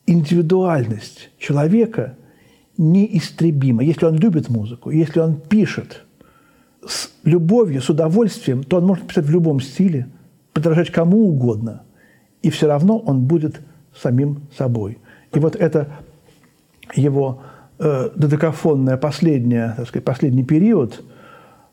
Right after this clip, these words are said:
э, с пятьдесят третьего года по шестьдесят девятый. В шестьдесят девятом он написал последнюю свою, э, вещь «Сова и кошечка».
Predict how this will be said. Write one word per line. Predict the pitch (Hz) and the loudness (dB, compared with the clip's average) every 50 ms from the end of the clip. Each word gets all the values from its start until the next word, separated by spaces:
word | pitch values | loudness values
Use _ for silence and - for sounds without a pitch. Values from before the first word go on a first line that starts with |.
| - | -10
э, | - - 135 131 127 127 127 127 123 | -4 -2 0 0 0 0 0 -2 -4
с | - - - | -6 -8 -8
пятьдесят | - - 151 147 143 147 - 151 127 123 - - - - | -2 0 0 0 0 0 0 0 0 -2 -4 -10 -10 -2
третьего | - 160 147 139 123 - - 127 117 120 113 110 104 - - | 0 2 2 2 0 0 -2 -2 0 0 -2 -4 -6 -6 -4
года | 160 127 151 180 196 170 160 165 | -2 0 2 2 0 0 0 -4
по | - - 147 139 135 135 127 - - - - - _ _ _ _ | -4 -2 -2 -2 -2 -2 -4 -8 -12 -20 -20 -20 _ _ _ _
шестьдесят | - - - 156 147 - 160 147 | -10 -4 -2 -2 0 0 0 0
девятый. | 131 127 156 151 151 123 - 147 139 | 2 2 2 2 2 0 0 -4 -8
В | |
шестьдесят | - - 147 - 151 139 | -8 -8 -2 -2 0 2
девятом | 151 180 185 180 165 | 2 2 2 2 2
он | 143 | 0
написал | 139 131 - - 160 151 | 0 0 0 -2 -2 0
последнюю | 160 143 - - 170 156 147 139 139 139 | 0 -4 -2 0 0 0 2 2 0 0
свою, | - - 156 131 135 135 135 131 131 - - - - - - - - _ _ _ _ - - | -2 -2 -2 0 0 0 -2 -4 -6 -12 -20 -20 -20 -20 -20 -20 -20 _ _ _ _ -12 -6
э, | 214 151 127 123 113 - - - | -2 -2 0 -2 -2 -4 -8 -8
вещь | - 156 139 135 147 135 117 - - - | -4 -2 0 2 2 0 0 -2 -4 -4
«Сова | - 147 139 151 160 156 | -2 0 0 2 2 2
и | 151 | 0
кошечка». | 147 147 - 156 139 123 123 117 - - - - - 90 - | 0 0 0 0 0 0 -2 -6 -10 -10 -12 -12 -12 -14 -14